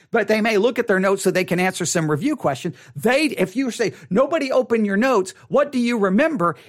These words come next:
It would be frightening what you would see. The studies are absolutely dead on about this. No one remem-, so if no one remembers,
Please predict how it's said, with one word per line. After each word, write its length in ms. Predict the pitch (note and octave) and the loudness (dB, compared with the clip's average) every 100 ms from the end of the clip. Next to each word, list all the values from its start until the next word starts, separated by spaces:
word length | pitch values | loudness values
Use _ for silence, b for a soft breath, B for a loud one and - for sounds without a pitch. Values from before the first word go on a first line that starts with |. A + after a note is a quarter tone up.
| B | B
It 160 | D4+ C#4 | -2 -2
would 160 | C4+ | -2
be 140 | A#3 A3 | -2 -2
frightening 920 | - - A#3 B3 C4+ C4 A#3 A#3 G#3 | -8 -18 -6 -2 -2 -4 -8 -6 -4
what 180 | A3 | -4
you 140 | G#3+ A#3 | -2 -2
would 120 | A#3 | 0
see. 140 | C#4+ - B | -2 -4 B
The 100 | A#3+ | 0
studies 540 | - C#4 D#4+ D4+ A#3+ | 2 2 0 0 -2
are 220 | G#3+ G#3 G3+ | 0 -2 0
absolutely 1040 | A#3 C4+ G#3 B3+ A3+ B3 A#3+ A#3+ A3+ - b b _ _ G#3+ - - _ _ _ _ D#3 G#2+ | -2 -2 -2 -2 0 -2 -2 -2 -2 -4 b b _ _ -20 -20 -20 _ _ _ _ -10 0
dead 280 | D4+ D4 | 2 2
on 260 | C#4 F4 G4 | 4 4 4
about 380 | F3+ C3 A2+ - | 0 -2 -4 -4
this. 240 | - - b - | -6 -6 b 2
No 240 | A3 F4 | 4 6
one 200 | F#4 F#4 | 4 4
remem-, 280 | F4 E4+ - B | 2 0 -2 B
so 260 | - E4 | 0 2
if 140 | C4+ - | 2 2
no 140 | D#4 | 2
one 200 | F#4 E4 | 2 2
remembers, 640 | C4+ A#3+ F#4+ F#4+ A#3+ A3 | 0 2 0 2 0 0